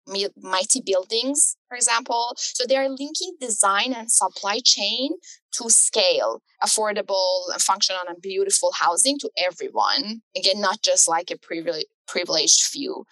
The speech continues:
So everyone can have access to beautiful design.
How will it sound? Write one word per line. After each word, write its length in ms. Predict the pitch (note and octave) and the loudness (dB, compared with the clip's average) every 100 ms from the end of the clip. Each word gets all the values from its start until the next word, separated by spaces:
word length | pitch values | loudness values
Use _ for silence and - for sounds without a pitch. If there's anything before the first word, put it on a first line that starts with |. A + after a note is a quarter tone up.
| _ | _
So 100 | - - | -2 4
everyone 380 | G3 G#3 F#3 E3+ | 4 4 -2 -2
can 380 | - E3 D3+ - _ - | -2 -2 -2 -8 _ 0
have 120 | D#3 | 2
access 380 | D3+ E3 - D#3+ | 4 4 4 2
to 320 | - - - - _ _ - _ - D#3+ | -2 -6 -8 -12 _ _ -20 _ -12 -4
beautiful 380 | F3 F3+ D3+ | 0 2 0
design. 560 | D3+ - - D#2+ D2 - | 0 2 2 2 0 -4